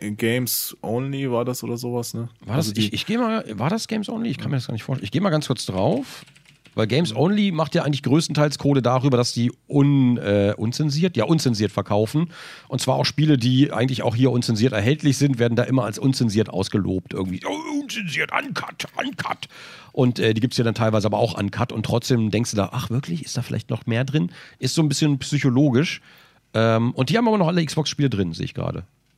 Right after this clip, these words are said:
Speaker 2: Alle noch
Speaker 1: Ja?
Speaker 2: da. Ja, ja, ja. Ich weiß, ich weiß auch nicht mehr, welcher Händler das
Speaker 1: Vielleicht
Speaker 2: war.
Speaker 1: hat das nur die neuen getroffen?
Speaker 2: Äh, ich sehe hier gerade
Speaker 1: Führen
Speaker 2: Far
Speaker 1: die Sea of Thieves?
Speaker 2: Far Cry fünf, A Way Out, Sea of Thieves, guck ich mal ganz kurz. Äh,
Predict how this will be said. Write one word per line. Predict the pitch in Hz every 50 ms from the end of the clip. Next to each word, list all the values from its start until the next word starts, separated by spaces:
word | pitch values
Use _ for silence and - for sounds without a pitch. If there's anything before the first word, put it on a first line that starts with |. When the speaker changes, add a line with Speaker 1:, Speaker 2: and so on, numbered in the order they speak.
| _ _ -
Speaker 2:
Alle | 117 131 147 143 143
noch | 135 120
Speaker 1:
Ja? | 120 135 -
Speaker 2:
da. | - - - -
Ja, | - 107 - - - _ _ _ -
ja, | - - -
ja. | - - - _ _ _ _ _ _ _ _ _ _ _ _ _ _ _ _ _
Ich | - -
weiß, | - 165 180 - -
ich | - -
weiß | 120 147 175 170
auch | 160
nicht | 143 123
mehr, | 135 131
welcher | 127 123 120 120
Händler | 110 120 123 117 113
das | 110 127
Speaker 1:
Vielleicht | 120 117 107
Speaker 2:
war. | 131
Speaker 1:
hat | 123 120
das | 131 120 110 - - - -
nur | 131 120 123
die | 127 117
neuen | 110 104 95 95 104 123 151 170 190 190 185 - _ -
getroffen? | 185 - - - 180 190 - - 196 180 175 - - - _ _ _ _ _ _ _ -
Speaker 2:
Äh, | 110 110 117 117 120 120 120 127 - -
ich | 113 -
sehe | 127 180 220
hier | 185 180 190
gerade | 147 127 123 135 143 147 151 139
Speaker 1:
Führen | - 151 151
Speaker 2:
Far | -
Speaker 1:
die | 175 170
Sea | 156 - - 156 143
of | 127 113 -
Thieves? | 135 143 240 - - -
Speaker 2:
Far | - 139 143
Cry | 143 - 143 123 120
fünf, | 110 - - 240 262 262 240 214 - -
A | -
Way | 120 113 113 110 113 -
Out, | - 143 170 190 196 175 - - - - - - - - - - - _
Sea | - - - - - - - - 180 196 190
of | 175 135 - - -
Thieves, | - 131 170 220 233 - - - - -
guck | - - 160 190
ich | 214 185
mal | 185 190 175
ganz | 170 175 190 -
kurz. | - - 226 247 - - - -
Äh, | - - 127 131 135 135 139